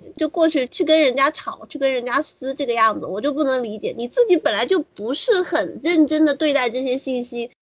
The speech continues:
那这个信息的提供者怎么样，你为什么又表现这么狂热呢？我是很不理解这个两面性的。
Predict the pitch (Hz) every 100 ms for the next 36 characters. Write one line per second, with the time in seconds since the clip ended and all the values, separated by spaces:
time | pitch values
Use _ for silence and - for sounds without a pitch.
0 | _ 302 349 330 320 330 311 311 294 285
1 | 247 247 269 233 208 185 226 247 214 233
2 | 294 214 233 254 220 233 247 247 233 -
3 | 226 196 196 233 220 202 - 202 302 320
4 | - _ _ _ - 262 359 330 294 294
5 | 247 294 262 208 208 226 226 240 240 196
6 | -